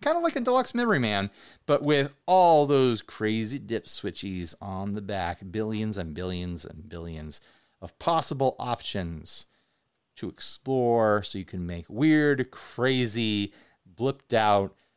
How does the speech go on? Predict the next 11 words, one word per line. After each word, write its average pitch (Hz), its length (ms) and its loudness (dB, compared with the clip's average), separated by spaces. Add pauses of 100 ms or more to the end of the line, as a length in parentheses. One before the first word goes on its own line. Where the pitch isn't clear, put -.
(800)
almost 233 420 4
not 196 220 4
musical, 180 460 2
but 143 340 0
definitely 165 480 0
still 165 600 0 (120)
musical 120 720 0
alien 143 520 0
Martian 117 540 0
tones 90 760 -2 (380)
with 92 420 -4